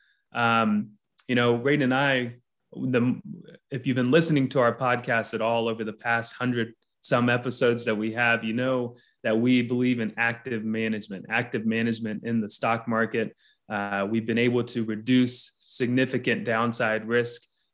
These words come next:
in, in previous years, like a very recent year of twenty twenty, where the market fell thirty-four percent in a matter of two weeks. I mean, sorry, two months.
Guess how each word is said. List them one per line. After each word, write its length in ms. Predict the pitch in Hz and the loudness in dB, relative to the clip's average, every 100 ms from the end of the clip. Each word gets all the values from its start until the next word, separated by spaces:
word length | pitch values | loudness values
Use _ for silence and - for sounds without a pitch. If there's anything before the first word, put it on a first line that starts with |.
| - | -4
in, 340 | 113 110 104 | -2 0 -2
in 180 | 113 110 | -4 -8
previous 520 | - 127 120 113 - | -2 0 0 -2 -2
years, 320 | 127 117 110 | -2 0 0
like 360 | 113 123 123 - _ - | 0 0 0 -8 _ -8
a 100 | 117 | -4
very 260 | 120 123 | 0 0
recent 440 | 117 123 123 127 110 | 2 0 0 -4 -4
year 180 | 117 113 | -2 -2
of 120 | 107 | -4
twenty 300 | - 120 113 | -6 -4 -4
twenty, 360 | - 120 120 | -4 -2 0
where 200 | 117 110 | 0 0
the 80 | 107 | 0
market 440 | 107 120 120 113 - | 0 0 -2 -6 -2
fell 380 | 117 113 113 - _ _ | 0 2 0 -8 _ _
thirty-four 520 | 120 120 117 123 120 | 0 2 0 0 -2
percent 420 | 113 107 - 117 110 | -2 -6 -2 -2 -2
in 120 | 113 | -4
a 40 | |
matter 360 | 107 113 117 107 | -4 0 0 0
of 120 | 110 | -4
two 200 | - 120 | -6 -4
weeks. 440 | 110 120 123 - - | -2 -2 -2 -8 -6
I 80 | 123 | -2
mean, 200 | 123 113 | 0 0
sorry, 260 | 120 107 98 | 2 2 0
two 220 | - 123 | -2 0
months. 520 | 120 120 131 - - | 2 0 0 -4 -8